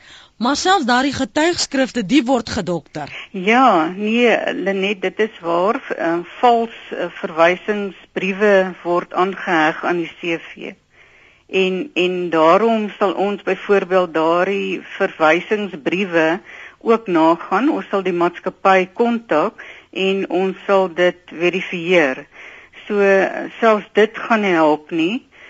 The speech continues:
Speaker 2: want dit word ook vervals.
Speaker 1: As ons luisteraars wil saamgesels oor bedrog, maar spesifiek C V-bedrog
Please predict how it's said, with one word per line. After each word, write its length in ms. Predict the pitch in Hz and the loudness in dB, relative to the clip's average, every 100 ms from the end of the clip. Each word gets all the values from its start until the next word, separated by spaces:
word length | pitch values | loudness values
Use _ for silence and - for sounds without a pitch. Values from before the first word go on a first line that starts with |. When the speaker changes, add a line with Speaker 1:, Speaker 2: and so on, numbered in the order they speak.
| - | -12
Speaker 2:
want 200 | - 185 | -4 0
dit 160 | 185 196 | 0 0
word 240 | 190 185 | 0 0
ook 240 | - 190 185 | 2 0 0
vervals. 540 | 170 - 139 123 - - - - _ _ _ - - - - | -10 -2 0 0 -6 -20 -20 -20 _ _ _ -20 -20 -16 -10
Speaker 1:
As 140 | 220 | -8
ons 120 | 247 | -6
luisteraars 460 | 208 196 226 202 170 | -6 -6 -6 -6 -6
wil 100 | 180 | -8
saamgesels 960 | - 233 233 - 220 - 165 165 - - | -6 -4 -4 -6 -8 -6 -6 -6 -8 -6
oor 260 | 175 170 | -4 -4
bedrog, 520 | 139 156 127 165 196 208 | -6 -10 -6 -4 -4 -4
maar 240 | 170 160 | -4 -4
spesifiek 640 | - 185 165 175 - 233 | -6 -6 -6 -8 -8 -8
C 340 | - - 285 294 | -8 -4 -4 -2
V-bedrog 580 | - 226 226 208 214 | -4 -6 -6 -4 -4